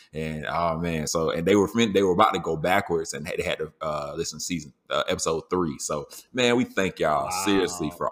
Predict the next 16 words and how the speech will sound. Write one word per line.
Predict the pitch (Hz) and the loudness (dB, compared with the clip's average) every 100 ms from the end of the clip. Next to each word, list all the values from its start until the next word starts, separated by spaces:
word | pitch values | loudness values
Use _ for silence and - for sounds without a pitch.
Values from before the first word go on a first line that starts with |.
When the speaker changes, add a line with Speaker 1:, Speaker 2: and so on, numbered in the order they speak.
| 50 | 0
Speaker 1:
all | 71 87 87 85 | 6 8 6 4
of | 76 | 0
your | 78 73 | -4 -4
support | - - - 80 78 76 | -8 -14 -8 -2 -2 -2
and | 71 | -6
listening. | 76 78 - 71 - - - | -6 -6 -6 -10 -12 -18 -8
Uh, | 76 76 76 | -2 0 0
with | 87 | 0
that | 92 92 | 2 2
said, | - 107 98 | 4 4 4
let's | 104 | 2
get | 107 104 | 2 0
into | 98 104 95 95 - | 0 -2 -2 -4 -8
this | 90 - | -10 -6
first | - 95 - | 0 2 2
episode. | 90 - - 78 69 | 0 -2 -4 -4 -6